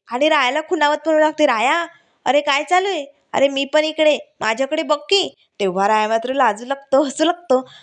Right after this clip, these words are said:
तेव्हा रुजिदा म्हणू लागते, "बरं, बरं, राया, तुला काय म्हणायचंय, काय बोलायचंय कळलंय मला, मी आलेच बाहेरनं. लवकरात लवकर आवरा पण,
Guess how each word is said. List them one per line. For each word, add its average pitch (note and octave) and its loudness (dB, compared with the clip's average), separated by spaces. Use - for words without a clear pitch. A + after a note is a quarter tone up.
तेव्हा A3+ 2
रुजिदा B3+ -4
म्हणू C4 -6
लागते, C4 -2
"बरं, B3 2
बरं, B3 0
राया, B3 0
तुला A#3+ 0
काय B3 -2
म्हणायचंय, C4 -4
काय C4 -2
बोलायचंय B3+ -2
कळलंय B3+ 0
मला, A3+ -4
मी C#4 -2
आलेच B3+ 0
बाहेरनं. A#3 -4
लवकरात B3+ 2
लवकर C#4 0
आवरा C4+ 2
पण, B3+ -6